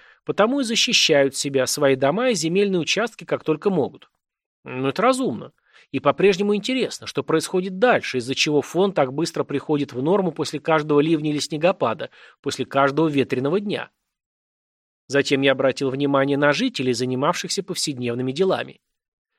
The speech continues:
Кабы не экзотическая одежда и не вызывающий дикарский вид, наголо бритые головы и многочисленные татуировки,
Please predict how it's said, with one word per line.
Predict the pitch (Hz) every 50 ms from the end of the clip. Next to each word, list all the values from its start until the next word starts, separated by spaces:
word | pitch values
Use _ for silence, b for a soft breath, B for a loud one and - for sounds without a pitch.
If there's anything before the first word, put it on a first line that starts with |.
| _ _ -
Кабы | - 175 208 208 226 220
не | 220 226
экзотическая | 220 208 208 208 202 214 226 190 - - - 202 202
одежда | 196 185 196 233 208 175 165 175
и | 165 160
не | 175 170
вызывающий | 175 160 170 180 185 196 190 165 - - 165
дикарский | 143 160 156 - 190 175 156 - - - 160 147
вид, | 165 233 254 - - _ _ _ _ _ _ _ _ _ -
наголо | 151 147 143 143 135 139 131 131
бритые | 127 135 139 131 131 - 131 123
головы | 120 123 151 190 214 196 147 131
и |
многочисленные | 123 131 123 120 127 120 - - 151 - - - 135
татуировки, | 120 139 127 143 147 139 123 110 - - - - 139 _